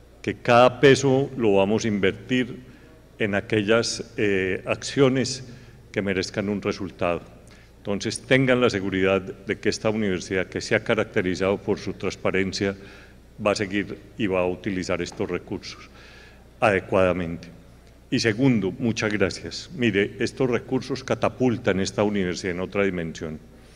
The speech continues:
Como decía el ministro anteriormente, construimos sobre lo construido. Es un orgullo que esta universidad en sus cincuenta y ocho años de, de existencia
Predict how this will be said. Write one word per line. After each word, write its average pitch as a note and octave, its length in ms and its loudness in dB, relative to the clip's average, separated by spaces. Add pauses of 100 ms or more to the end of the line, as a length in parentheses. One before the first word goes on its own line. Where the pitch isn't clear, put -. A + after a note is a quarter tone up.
(340)
Como F#2+ 200 -2
decía F#2+ 200 0
el A2 80 2
ministro G2+ 460 0
anteriormente, G#2+ 760 -2
construimos G2 680 -2
sobre F#2+ 260 0
lo E2 120 -6
construido. F2+ 600 -6 (600)
Es G#2 160 -8
un A2 120 -2
orgullo B2+ 720 4
que G#2 140 -4
esta G#2 220 -2
universidad G2 500 0
en F#2+ 80 -2
sus - 180 -6
cincuenta F2+ 500 -4
y F2+ 40 2
ocho F#2+ 300 -2
años A2 220 -2
de, G2 260 0
de F2 300 -8
existencia A#2+ 840 -4